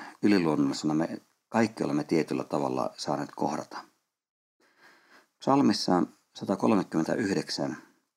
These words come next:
kirjoittaja ihastelee sitä, millainen hän on, ja kiittää häntä, joka on hänet tehnyt. "Sinä olet luonut minut sisintäni myöten, äitini kohdussa olet minut punonut.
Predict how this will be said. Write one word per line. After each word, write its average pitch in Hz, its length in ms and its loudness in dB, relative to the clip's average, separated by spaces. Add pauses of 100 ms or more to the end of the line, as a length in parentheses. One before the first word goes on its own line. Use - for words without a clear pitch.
(440)
kirjoittaja 73 720 2 (800)
ihastelee 82 600 0
sitä, 69 420 -4 (760)
millainen 82 420 4
hän 73 240 -2
on, 80 360 2 (140)
ja 82 80 -2
kiittää 73 720 0 (420)
häntä, 71 640 0
joka 69 220 -2
on 69 80 -2
hänet 76 320 -6
tehnyt. - 520 -4 (500)
"Sinä 135 260 4
olet 113 220 4 (120)
luonut 110 480 6
minut 85 340 2
sisintäni 87 600 2
myöten, 80 560 2
äitini 92 420 4
kohdussa 90 540 0
olet - 280 -2
minut 80 280 0 (100)
punonut. 90 720 2